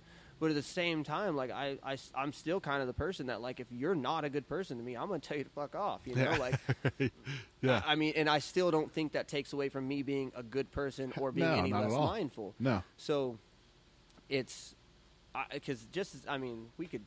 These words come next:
Speaker 1: talk all day about how good people can be, but some people will never change. And
Speaker 2: Sure.
Speaker 1: you have to understand that.
Speaker 2: Yep.
Speaker 1: So, but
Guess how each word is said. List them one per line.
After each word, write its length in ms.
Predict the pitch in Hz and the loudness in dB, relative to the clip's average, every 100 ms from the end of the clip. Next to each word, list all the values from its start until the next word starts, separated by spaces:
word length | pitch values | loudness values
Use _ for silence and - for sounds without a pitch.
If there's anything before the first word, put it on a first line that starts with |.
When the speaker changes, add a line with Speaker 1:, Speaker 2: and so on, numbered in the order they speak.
| - - | -18 -8
Speaker 1:
talk 240 | 143 131 | -6 -2
all 140 | 139 127 | -2 -2
day 160 | 147 | -4
about 240 | 208 117 117 | -4 -6 -6
how 100 | 123 | -6
good 240 | 120 123 | -4 -4
people 220 | 139 135 | -4 -6
can 160 | 113 120 | -6 -6
be, 200 | 139 214 | -4 -6
but 240 | 120 95 - | -6 -8 -6
some 200 | 156 208 | -6 -6
people 280 | 196 165 139 | -8 -6 -2
will 160 | 131 | -2
never 280 | 131 131 120 | -2 -2 -4
change. 460 | - 156 180 - - | -6 -8 -8 -12 -8
And 120 | 127 | -4
Speaker 2:
Sure. 220 | 104 92 - - - - | -2 -2 -4 -20 -20 -14
Speaker 1:
you 100 | 104 | -8
have 260 | 117 135 - | -4 -4 -4
to 60 | 147 | -6
understand 500 | 147 143 160 277 208 | -6 -8 -8 -8 -10
that. 100 | - - - - | -14 -20 -12 -4
Speaker 2:
Yep. 160 | 104 - - | -4 -4 -20
Speaker 1:
So, 440 | - 131 120 113 113 - - - - - - - - | -4 0 0 -2 -8 -20 -20 -20 -20 -20 -20 -10 2
but 240 | 175 | 2